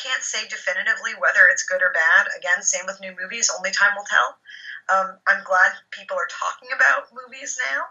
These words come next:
I'm glad that Twitter has opened up new avenues for, uh, voices that you normally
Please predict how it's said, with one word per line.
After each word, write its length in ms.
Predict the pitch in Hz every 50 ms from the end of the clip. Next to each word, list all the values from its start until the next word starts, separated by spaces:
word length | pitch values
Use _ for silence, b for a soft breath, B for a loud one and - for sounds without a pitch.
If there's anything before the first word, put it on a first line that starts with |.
| _ _ - - -
I'm 180 | 175 185 185 185
glad 400 | 185 185 185 180 180 180 180 175
that 240 | 175 165 - - _ _ _ -
Twitter 320 | - - 214 202 - - -
has 220 | - - - - - 196
opened 200 | 196 - 196 185
up 120 | 180 185
new 140 | 185 185 190
avenues 640 | 190 - 160 170 185 - 185 185 185 185 185 - - B B B B B B B -
for, 580 | - 180 180 180 170 165 160 156 - - - - -
uh, 320 | - 160 147 143 - - -
voices 360 | 180 190 196 - - 208 -
that 160 | 196 180 165
you 80 | 175 175
normally 300 | 170 165 165 165 170 175